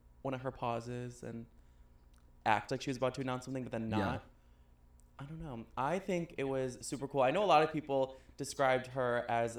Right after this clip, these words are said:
Speaker 1: the girl who, uh, the girl who announces her engagement at someone else's wedding because she
Speaker 2: Yeah.
Speaker 1: tries to make it all about herself.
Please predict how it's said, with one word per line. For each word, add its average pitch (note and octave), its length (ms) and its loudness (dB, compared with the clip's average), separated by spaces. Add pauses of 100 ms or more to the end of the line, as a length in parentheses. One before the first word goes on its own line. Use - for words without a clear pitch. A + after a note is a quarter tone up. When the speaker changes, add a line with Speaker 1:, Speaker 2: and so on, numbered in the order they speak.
Speaker 1:
the B2 120 -2
girl C#3+ 320 2
who, C3 380 -2 (680)
uh, G#2 380 2
the C#3+ 80 0
girl D3+ 180 4
who D#3+ 140 4
announces C3 360 0
her C3+ 100 -4
engagement A#2 540 -2 (100)
at G2 340 -6
someone A#2 240 -4
else's G#2+ 260 -10
wedding G#2 420 -4
because A#2 260 -6
she F#2 60 -2
Speaker 2:
Yeah. E2+ 120 -4
Speaker 1:
tries A#2 200 0
to B2+ 60 -8
make A2+ 160 -6
it A2+ 80 -4
all G#2 140 0
about G2 200 -6
herself. G#2+ 400 -4